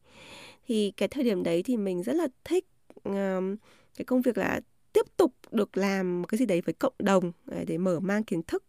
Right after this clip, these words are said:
một cái gì đấy với yếu tố quốc tế. Và mình cũng rất là thích một cái nữa, đấy là mình nhận ra là mình rất là thích để diễn giải cho người khác một cái vấn đề gì đó chuyên sâu. Cái, cái hồi đấy thì mình cũng không, không, không có cái định nghĩa cụ thể, nhưng mình chỉ nghĩ là mình rất là thích để mà,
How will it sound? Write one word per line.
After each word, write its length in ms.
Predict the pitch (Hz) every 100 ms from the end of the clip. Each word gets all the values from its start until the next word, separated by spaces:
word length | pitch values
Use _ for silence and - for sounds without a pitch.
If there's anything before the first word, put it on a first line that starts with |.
| _
một 100 | -
cái 120 | - 185
gì 100 | 226
đấy 220 | 180 165
với 180 | - 170
yếu 160 | 160 170
tố 160 | - 165
quốc 140 | 294 -
tế. 320 | 202 180 180 339 _
Và 100 | -
mình 180 | 208 202
cũng 180 | 196 220
rất 100 | 294
là 80 | 349
thích 160 | 302 381
một 80 | 208
cái 160 | 175 185
nữa, 280 | 220 -
đấy 100 | 311
là 100 | 233
mình 160 | 233 196
nhận 180 | 202 -
ra 120 | 262
là 80 | 254
mình 180 | 208 180
rất 120 | 294
là 80 | 330 - -
thích 140 | 370 -
để 260 | - 196 165
diễn 320 | 160 - 320
giải 500 | 311 349 320 196 - -
cho 400 | - 262 247 233
người 240 | 233 226 185
khác 420 | - 311 320 392 -
một 120 | 214
cái 140 | -
vấn 280 | 190 180 185
đề 160 | 214 233
gì 100 | 214
đó 180 | 165 160
chuyên 240 | - 285
sâu. 400 | - 311 294 269 - - - - -
Cái, 120 | -
cái 100 | 302
hồi 140 | 392 262
đấy 100 | 226
thì 120 | 370
mình 160 | 285
cũng 160 | 247 -
không, 280 | - 381 381
không, 260 | - 392 311
không 240 | 392 320
có 140 | 302 262
cái 120 | 277
định 220 | 311 -
nghĩa 300 | 269 - 311 320
cụ 140 | -
thể, 120 | - 202
nhưng 80 | 208
mình 80 | 302
chỉ 140 | -
nghĩ 360 | 185 - 226 -
là 120 | 339
mình 200 | 247 208
rất 160 | 302 440
là 100 | 349 233 - - -
thích 180 | - 480 -
để 160 | 240
mà, 260 | 185 185 180